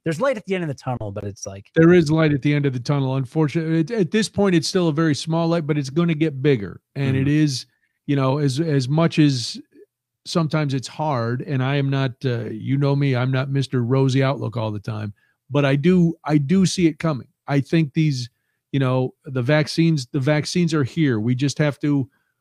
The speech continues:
Speaker 2: we have to figure out how to get them to everybody a little bit faster. And I think, I think some fresh eyes on the situation,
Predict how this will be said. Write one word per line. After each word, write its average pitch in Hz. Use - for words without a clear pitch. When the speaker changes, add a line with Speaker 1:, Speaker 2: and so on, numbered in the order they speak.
Speaker 2:
we 147
have 147
to 139
figure 156
out 143
how 143
to 143
get 135
them 139
to 156
everybody 135
a 143
little 135
bit 127
faster. 135
And 127
I 123
think, 135
I 135
think 147
some 131
fresh 151
eyes 139
on 135
the 127
situation, 131